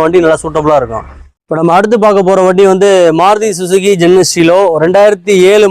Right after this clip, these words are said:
மாடலு, எஃப் சி கரண்டா இருக்கு. வண்டி நாலு டயருமே நல்லா இருக்கு. இப்ப இந்த வண்டிக்கு என்ன ஆப்ஷன் வருதுன்னா, பவர் ஸ்டீரிங், பவர் விண்டோ, ஏ சி வந்துரும். இந்த வண்டி நல்லா குட் கண்டிஷன்ல இருக்கு. டைரக்ட் கஸ்டமர்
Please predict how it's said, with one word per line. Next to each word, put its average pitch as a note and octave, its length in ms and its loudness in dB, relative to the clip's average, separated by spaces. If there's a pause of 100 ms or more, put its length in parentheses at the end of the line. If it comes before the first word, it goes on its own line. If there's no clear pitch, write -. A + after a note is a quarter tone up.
மாடலு, E3 380 2 (400)
எஃப் E3 200 -2
சி A3+ 160 0
கரண்டா F#3 380 2
இருக்கு. D#3+ 260 0 (400)
வண்டி F#3+ 360 0
நாலு F#3 280 2
டயருமே G3 300 2 (100)
நல்லா F3+ 240 4
இருக்கு. E3 240 0 (720)
இப்ப D3+ 140 -6 (260)
இந்த F#3 200 2
வண்டிக்கு G3+ 300 0
என்ன G3+ 180 2
ஆப்ஷன் F#3+ 300 0
வருதுன்னா, F3 260 2 (140)
பவர் F3+ 260 0
ஸ்டீரிங், F#3+ 420 2 (140)
பவர் F3 240 0
விண்டோ, F3 300 2 (240)
ஏ F#3+ 120 4
சி F#3 80 0 (120)
வந்துரும். D#3+ 380 0 (520)
இந்த F3+ 160 2
வண்டி F#3 240 0
நல்லா F#3+ 200 4
குட் E3+ 180 -2
கண்டிஷன்ல F3+ 500 2
இருக்கு. D3 240 0 (180)
டைரக்ட் F3+ 340 0
கஸ்டமர் G3+ 400 -2